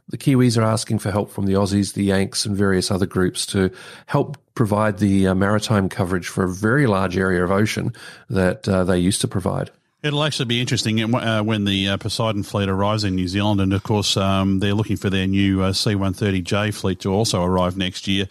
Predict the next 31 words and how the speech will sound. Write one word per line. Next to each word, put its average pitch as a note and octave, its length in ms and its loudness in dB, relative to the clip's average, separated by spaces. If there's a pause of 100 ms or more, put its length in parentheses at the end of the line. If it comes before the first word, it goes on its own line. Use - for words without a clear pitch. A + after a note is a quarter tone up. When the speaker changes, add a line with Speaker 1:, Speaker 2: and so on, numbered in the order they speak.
(220)
Speaker 2:
It's - 160 -4
really D3 200 2
gonna A2 120 0
modernise G2+ 520 0
their F#2+ 160 0
air A2 120 0
force. F#2 320 -4
Now, G2 200 0
New A2 160 2
Zealand G#2 260 0
is F#2+ 80 -2
a F#2+ 80 -2
small G#2+ 220 0
country. A2 400 -2
It's - 100 -6
a G2 60 -4
small G#2 320 2
air A#2 100 0
force, A2+ 300 0
but, - 280 -4
uh, G2+ 220 2
you A2+ 100 0
know, A2 140 2
they, A2+ 220 0
they A#2 240 -2
quite B2 280 -2
often G#2 200 -2
punch A2+ 240 -4
above G2+ 260 -2
their F#2+ 160 -2
weight. G#2+ 320 -2